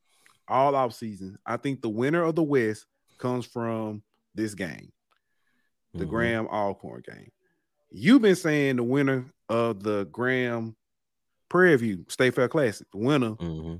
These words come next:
Speaker 1: was gonna be, um,
Speaker 2: Mm-hmm.
Speaker 1: what you call it? So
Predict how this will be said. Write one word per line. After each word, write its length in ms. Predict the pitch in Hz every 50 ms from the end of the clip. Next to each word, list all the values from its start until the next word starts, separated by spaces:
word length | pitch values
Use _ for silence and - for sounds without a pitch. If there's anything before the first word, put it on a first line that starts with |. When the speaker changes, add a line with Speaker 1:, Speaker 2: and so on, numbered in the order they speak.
| 101 _ _ _
Speaker 1:
was 160 | - 98 98
gonna 240 | 104 110 107 107 101
be, 400 | 101 110 107 104 101 98 98 92 _ _ _ _ _ _
um, 600 | - 101 101 98 98 98 98 98 95 95 92 95 _ _ _ _
Speaker 2:
Mm-hmm. 320 | 82 80 76 73 78 80 85 92 - _ _ _ _ _ _ _ _ _ _ _ _ _ _ _ _ _ _ _ _ _ _ _ _ _ _ _ _
Speaker 1:
what 160 | - 104 98
you 60 | - -
call 180 | 95 82 71 67
it? 80 | - _ _ _ _ _ _ _ _ _ _ _ _ _ _ _ _ _ _ _
So 460 | - - 139 131 127 120 113 110